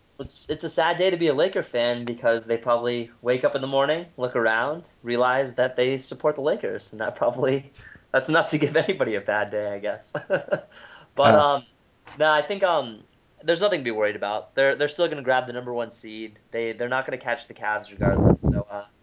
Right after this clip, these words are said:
Speaker 1: I think this is really unfortunate, losing because of injury, uh, or because they're just not good enough. That's, uh,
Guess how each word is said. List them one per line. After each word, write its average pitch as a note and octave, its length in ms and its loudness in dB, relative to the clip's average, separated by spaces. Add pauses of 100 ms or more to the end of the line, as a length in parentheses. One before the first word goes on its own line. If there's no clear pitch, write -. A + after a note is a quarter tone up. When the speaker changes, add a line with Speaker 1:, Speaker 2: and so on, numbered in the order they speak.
(200)
Speaker 1:
I C#3 60 -2
think F3+ 140 -4
this E3+ 140 -8
is C#3 80 -6
really C3+ 560 0
unfortunate, - 1200 8
losing - 260 -8
because A#2+ 240 -8
of A2 120 -8
injury, D3+ 520 -6 (520)
uh, A#2 160 4
or B2 200 2
because B2 220 -4
they're A2 160 0
just A2+ 160 -4
not G#2 220 -2
good A2 140 -2
enough. C3+ 340 -4
That's, G#2+ 280 -4
uh, G2+ 340 0